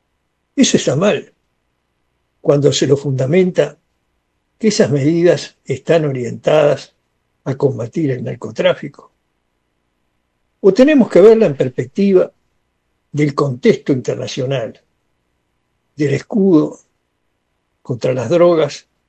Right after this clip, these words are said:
que impulsan las derechas. Más territorio bajo control militar, coordinación con la policía y uso intensivo de tecnología no son cosas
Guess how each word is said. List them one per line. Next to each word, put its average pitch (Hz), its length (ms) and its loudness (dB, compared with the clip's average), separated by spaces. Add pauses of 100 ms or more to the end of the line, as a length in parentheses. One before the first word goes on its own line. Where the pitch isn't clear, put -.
(360)
que 151 120 -2
impulsan 135 460 -2
las 127 120 -4
derechas. 117 640 -6 (2750)
Más 185 180 6
territorio 180 640 6
bajo 151 280 2
control 147 360 2
militar, - 600 -10 (1400)
coordinación 143 640 2
con 143 140 0
la 139 100 -2
policía 147 720 -4 (320)
y 185 180 0
uso 160 260 2
intensivo 139 760 -2 (880)
de 139 160 -4
tecnología 139 800 -4 (1160)
no 160 160 2
son 135 280 -4
cosas - 580 -8